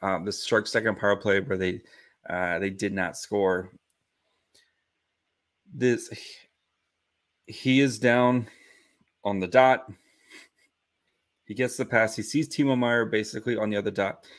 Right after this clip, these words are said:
He fires this pass.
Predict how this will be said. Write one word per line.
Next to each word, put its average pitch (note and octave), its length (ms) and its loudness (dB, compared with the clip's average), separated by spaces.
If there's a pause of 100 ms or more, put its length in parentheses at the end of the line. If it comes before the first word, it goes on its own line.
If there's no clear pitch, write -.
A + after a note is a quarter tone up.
(640)
He B2+ 260 -8 (440)
fires C#3+ 680 2 (340)
this B2 160 -8
pass. G#2+ 560 2